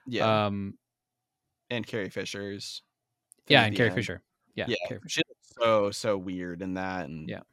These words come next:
Speaker 1: very,
Speaker 2: Yep.
Speaker 1: very stretched out. I don't know. I, uh, but there's other ones where it's, it's shown up and it hasn't looked bad to me. Like, I think, um, a good example of that would be, um, the Captain Marvel movie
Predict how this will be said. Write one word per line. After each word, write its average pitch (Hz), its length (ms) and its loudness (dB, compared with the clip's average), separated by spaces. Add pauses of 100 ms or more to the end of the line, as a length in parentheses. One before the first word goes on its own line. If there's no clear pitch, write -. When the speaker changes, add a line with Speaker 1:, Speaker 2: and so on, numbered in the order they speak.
(160)
Speaker 1:
very, 101 240 -2
Speaker 2:
Yep. 92 80 -8 (100)
Speaker 1:
very 107 80 -2
stretched - 420 -6
out. 92 300 -4 (240)
I 180 80 2
don't 208 140 4
know. 170 180 6
I, 156 180 6 (120)
uh, 156 100 2
but - 220 -8
there's 233 200 6
other 220 200 6
ones 151 260 4
where 131 240 6
it's, - 460 -2 (400)
it's 143 200 0
shown 139 240 4
up 127 140 6
and 127 100 4
it 107 80 2
hasn't 117 460 2
looked 110 320 -8
bad 107 360 2
to 139 100 -2
me. 127 340 0 (320)
Like, 123 160 2
I 123 80 6
think, 117 400 -2
um, 98 460 -2
a 123 80 0
good 120 140 -2
example 104 380 -6
of 98 80 -6
that 98 220 -2
would 107 180 -10
be, 98 460 -2 (540)
um, 78 580 -2 (380)
the 101 280 2
Captain 113 320 0
Marvel 98 340 -2
movie 127 480 -2